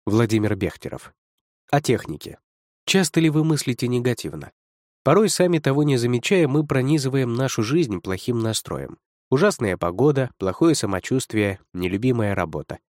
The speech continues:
Все эти, казалось бы, повседневные, ничем не примечательные замечания могут перерасти в негативный настрой,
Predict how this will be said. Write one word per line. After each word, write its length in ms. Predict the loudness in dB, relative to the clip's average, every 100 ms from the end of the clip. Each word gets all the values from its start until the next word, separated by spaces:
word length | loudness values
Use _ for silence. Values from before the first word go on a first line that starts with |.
| _ _
Все 240 | -4 2 4
эти, 160 | 2
казалось 440 | -2 0 0 0 -2
бы, 140 | -2
повседневные, 800 | -2 -4 -2 -4 -2 -2 -2 -4
ничем 380 | -4 -4 -2 0
не 100 | 0
примечательные 800 | 0 0 0 0 -2 -2 -2 -2
замечания 640 | -2 -2 0 2 2 0 -4 _ _ 0
могут 320 | 2 4 2
перерасти 540 | 4 4 4 2 -2
в 40 | 0
негативный 600 | 0 0 2 0 2 0
настрой, 540 | 0 -4 -6 -10 -10